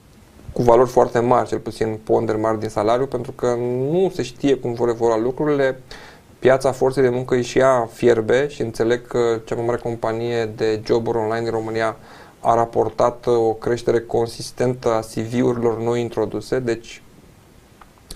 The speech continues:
șomajul se presupune că va crește și nu vorbesc doar de România.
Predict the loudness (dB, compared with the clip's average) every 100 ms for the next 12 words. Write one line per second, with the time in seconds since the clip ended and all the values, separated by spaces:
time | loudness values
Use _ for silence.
0 | -16 -20 -14 0 2 6 4 6 4 4
1 | -2 -12 _ -4 2 2 2 -4 -4 0
2 | 2 2 0 -4 -6 -4 2 0 2 -2
3 | -2 -2 -4 -4 -6 -6 -2 -2 0 0
4 | 0 0 0 0 -2 -4 -4 -4 -6